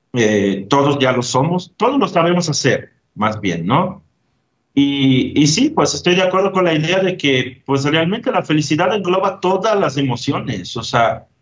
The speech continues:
porque tú eres un ser feliz, entonces eso significa que la felicidad no es un momento, es toda tu vida. De hecho, lo que dice, ¿no? No es, no es llegar a algo, es disfrutar el camino, pues, ¿no? Realmente. Entonces, pues, es lo que hago, es desarrollar la conciencia, tal cual,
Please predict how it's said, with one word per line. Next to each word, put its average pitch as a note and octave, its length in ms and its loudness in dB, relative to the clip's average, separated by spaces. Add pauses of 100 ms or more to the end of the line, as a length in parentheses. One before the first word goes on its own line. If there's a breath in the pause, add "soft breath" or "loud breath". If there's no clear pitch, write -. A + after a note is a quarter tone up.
porque C#3+ 260 0
tú G3+ 260 2
eres G3+ 360 2
un C#3+ 80 2
ser C3 260 0
feliz, A2+ 520 0
entonces D3+ 400 2
eso F3 120 -2
significa E3 1000 0 (180)
que C3+ 100 4
la C#3 140 2
felicidad D#3 480 2
no D3+ 80 2
es D3+ 100 0
un D3 120 -2
momento, D3 500 2
es - 360 -4
toda D#3+ 280 2
tu B2+ 140 0
vida. C#3+ 360 0 (460)
De E3 120 2
hecho, A3+ 160 2
lo G3+ 100 2
que F3 120 0
dice, E3 360 0
¿no? D#3+ 140 2
No D#3+ 120 2
es, F3 120 -2
no F3 220 0
es F#3 80 0
llegar E3 280 0
a D#3+ 120 0
algo, C3+ 280 0
es C3+ 80 -2
disfrutar D3+ 460 -2
el D#3 140 -4
camino, C3 500 -2
pues, E2+ 240 -8
¿no? A#2 240 0
Realmente. G#2 480 -6
Entonces, C3 600 0 (880)
pues, E3+ 220 2
es F#3 80 4
lo G#3 180 2
que G#3 140 2
hago, G#3 320 2
es F3 160 0
desarrollar D#3 560 0
la D#3 140 0
conciencia, C3+ 640 -4
tal B2+ 220 -2
cual, A#2+ 300 0